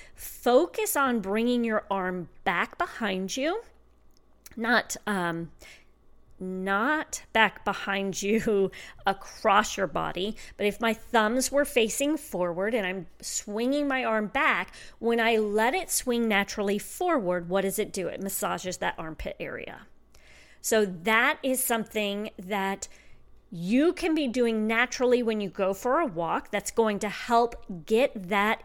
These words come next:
area, tho-, those lymph nodes activated and working on pushing that lymph out of that system. So kind of decreasing the congestion there.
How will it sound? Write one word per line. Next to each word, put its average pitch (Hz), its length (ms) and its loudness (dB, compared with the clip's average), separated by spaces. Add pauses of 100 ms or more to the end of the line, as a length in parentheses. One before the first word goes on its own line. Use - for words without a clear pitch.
area, 180 380 0
tho-, 185 380 0
those 208 480 2
lymph 254 300 2
nodes 175 340 -2 (440)
activated 196 800 2 (320)
and 214 320 0
working 240 460 8
on 190 160 0
pushing 226 640 0
that 190 220 6
lymph 196 760 -2 (800)
out 220 380 4 (140)
of 208 140 -2
that 190 220 0
system. - 480 -6
So 175 320 -2 (200)
kind 202 200 -4
of 156 160 -6
decreasing 220 680 -4
the 180 60 -4
congestion 170 680 -8
there. - 320 -8